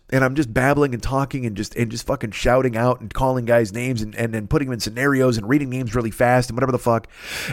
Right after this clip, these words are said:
And in the chat room, I just see Anzil put up, and she goes, uh, she goes, "Yeah, I could definitely see why you're burned out, 'cause it's not like you do enough talking anywhere else." I mean, just, like, busted my balls. And I'm like, "Yeah, you're right."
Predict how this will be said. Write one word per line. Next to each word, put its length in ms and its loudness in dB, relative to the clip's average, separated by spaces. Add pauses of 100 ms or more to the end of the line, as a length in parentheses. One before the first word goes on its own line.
And 140 6
in 60 2
the 80 0
chat 260 2
room, 120 2
I 80 4
just 180 0
see 140 2
Anzil 440 2
put 120 0
up, 160 2
and 80 -8
she 100 -6
goes, 320 0
uh, 340 0 (560)
she 140 -6
goes, 180 4
"Yeah, 300 6
I 100 6
could 400 -2
definitely 380 2
see 260 0
why 160 4
you're 160 2
burned 320 2
out, 240 4
'cause 160 -4
it's 180 -8
not 220 0
like 240 -2
you 100 -2
do 220 -2
enough 220 -4
talking 480 0
anywhere 320 0
else." 420 -2
I 60 -4
mean, 80 -4
just, 160 -4
like, 160 0
busted 280 0
my 140 0
balls. 340 -2
And 100 -4
I'm 100 -4
like, 280 -2 (800)
"Yeah, 200 4
you're 180 4
right." 460 2